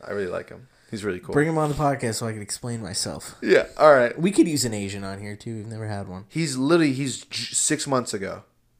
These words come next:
Speaker 2: He's only been Asian for six months?
Speaker 1: <laughs> He's only been in, he's only been in America for six months.
Speaker 2: Oh, does he speak English?
Speaker 1: Yeah, he speaks English pretty well. He
Speaker 2: Bring
Speaker 1: has a
Speaker 2: him,
Speaker 1: really strong, like,
Speaker 2: bring him on.
Speaker 1: grasp
Speaker 2: That'd be
Speaker 1: of
Speaker 2: so
Speaker 1: English.
Speaker 2: much fun.
Speaker 1: But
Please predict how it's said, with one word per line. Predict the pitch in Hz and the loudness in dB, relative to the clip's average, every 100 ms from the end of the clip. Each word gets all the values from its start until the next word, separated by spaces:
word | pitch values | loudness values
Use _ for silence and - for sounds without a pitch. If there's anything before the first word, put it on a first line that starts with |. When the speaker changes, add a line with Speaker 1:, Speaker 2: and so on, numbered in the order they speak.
| _ _ _ _ _ _ _ - | _ _ _ _ _ _ _ -10
Speaker 2:
He's | 143 143 | -4 2
only | 147 143 | 4 4
been | 131 | 2
Asian | 127 135 | 0 -4
for | 127 123 | -6 -6
six | - 123 120 | -6 -6 -8
months? | 120 - - | -10 -12 -12
Speaker 1:
<laughs> | 147 - - - 719 | -8 -8 -8 -8 0
He's | - - 254 | 0 6 6
only | - 214 214 | 8 8 10
been | 196 | 12
in, | 196 170 | 12 10
he's | 226 214 | 8 8
only | 180 208 | 8 10
been | 196 | 10
in | 196 | 10
America | 165 147 160 175 151 127 | 6 10 10 10 8 2
for | 123 | 2
six | - 127 | -4 -6
months. | 131 117 101 | -4 4 12
Speaker 2:
Oh, | 185 190 151 | 12 12 12
does | 135 | 6
he | 131 | -2
speak | - 143 135 | -2 -2 -2
English? | 139 185 - - - | 0 -2 -2 -8 6
Speaker 1:
Yeah, | 226 151 | 10 10
he | 123 | 8
speaks | - 339 - | 2 -4 -2
English | 139 120 | -2 -2
pretty | 156 131 | 0 2
well. | 113 107 98 | 4 4 4
He | 131 | 6
Speaker 2:
Bring | |
Speaker 1:
has | 220 | 6
a | |
Speaker 2:
him, | 190 | 4
Speaker 1:
really | 135 117 | 2 0
strong, | - 120 113 | -2 -2 -2
like, | 101 104 | -4 -2
Speaker 2:
bring | 147 165 | 0 0
him | 160 | 0
on. | 170 | 0
Speaker 1:
grasp | 160 104 | 2 2
Speaker 2:
That'd | 131 | 0
be | 135 | -2
Speaker 1:
of | |
Speaker 2:
so | 127 143 | -2 -2
Speaker 1:
English. | 135 | -4
Speaker 2:
much | - | -6
fun. | 135 123 95 - | -6 -8 0 6
Speaker 1:
But | 117 - | 8 6